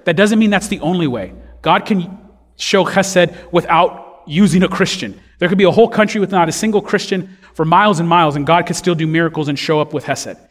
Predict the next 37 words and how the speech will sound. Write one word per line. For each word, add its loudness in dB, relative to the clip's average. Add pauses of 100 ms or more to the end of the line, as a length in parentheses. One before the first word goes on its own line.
(240)
Nevertheless, 2
one 0
of -2
the 0
primary 2 (220)
and 6
sort 6
of, 2
like, 2
if -4
you -2
might 2
say, 2 (240)
preferred 4
mechanisms 2
by 4
which -2 (340)
God, 4
who 0
is -2
the 0
head, 2
Christ, 0 (320)
dispenses 2
his -2
chesed 0
on 2
earth 0
below 4
from -4
heaven 0 (240)
is 4
through 2
his 2
people, -2
his 0
body. 0